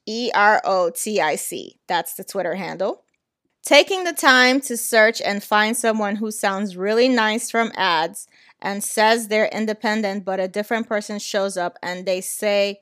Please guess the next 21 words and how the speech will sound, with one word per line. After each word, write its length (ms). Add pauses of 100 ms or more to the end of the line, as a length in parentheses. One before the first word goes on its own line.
they 140
have 240
to 120
pay 580 (120)
driver 580
slash 440
pimp, 340
whatever. 580 (400)
That 340
makes 360
me 140
worried 400
for 140
that 240
person 320
more 160
than 120
anything 440
else." 400
This 180
is 420